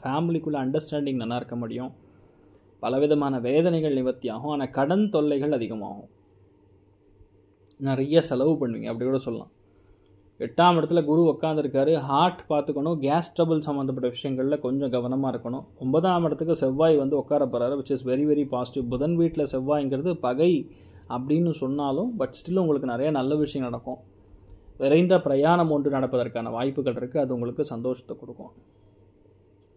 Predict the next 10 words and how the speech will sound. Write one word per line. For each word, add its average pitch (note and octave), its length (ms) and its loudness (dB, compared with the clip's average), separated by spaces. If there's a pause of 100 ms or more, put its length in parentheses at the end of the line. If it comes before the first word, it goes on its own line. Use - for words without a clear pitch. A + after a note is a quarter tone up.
(880)
ஐந்தாம் D#3+ 500 4
இடத்துல D#3+ 220 2
சனி D#3 320 0
வக்ரம் D#3 340 0
பெற்றிருக்கிறது. C3 520 -2 (160)
So, C3 160 -6
பேசிக்கலா C#3 840 0 (720)
ரொம்ப C#3 380 -2
க்ளோஸாக F3 560 6
இருக்கக்கூடிய D3+ 440 2